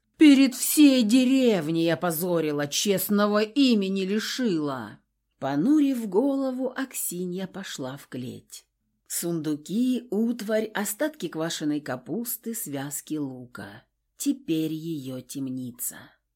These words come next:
Мать закрыла тяжелый амбарный замок, не сказав ни слова утешения. На Ульяну Аксинья так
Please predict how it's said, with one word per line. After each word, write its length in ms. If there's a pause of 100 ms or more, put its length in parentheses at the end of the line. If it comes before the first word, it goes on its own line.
(300)
Мать 400
закрыла 500
тяжелый 500
амбарный 480
замок, 640
не 140
сказав 680
ни 140
слова 600
утешения. 1040 (320)
На 260
Ульяну 840
Аксинья 640
так 320